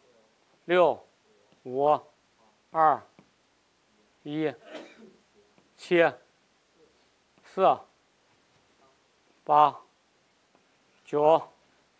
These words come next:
十。好，这就写完了吗？你看，我说根据这个定理，马上就分解完了。哎，它就等于啥呀？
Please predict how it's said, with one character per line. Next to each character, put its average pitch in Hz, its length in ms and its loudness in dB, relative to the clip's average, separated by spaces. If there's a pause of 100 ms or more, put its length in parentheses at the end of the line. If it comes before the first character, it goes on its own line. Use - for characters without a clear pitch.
(200)
十。 156 260 0 (720)
好， - 320 -12 (580)
这 247 100 2
就 285 80 6
写 202 140 6
完 180 140 10
了 220 80 10
吗？ 185 340 6 (420)
你 156 100 -10
看， 220 240 4 (420)
我 180 160 6
说 269 400 8 (720)
根 302 160 4
据 320 120 6
这 285 100 4
个 269 80 4
定 320 240 6
理， 147 220 -2 (420)
马 156 180 6
上 269 180 6
就 196 120 0
分 175 160 0
解 160 120 2
完 120 180 -2
了。 127 160 -6 (1120)
哎， 208 140 4
它 254 120 0
就 285 100 4
等 226 180 4
于 254 40 2
啥 202 200 4
呀？ 214 220 2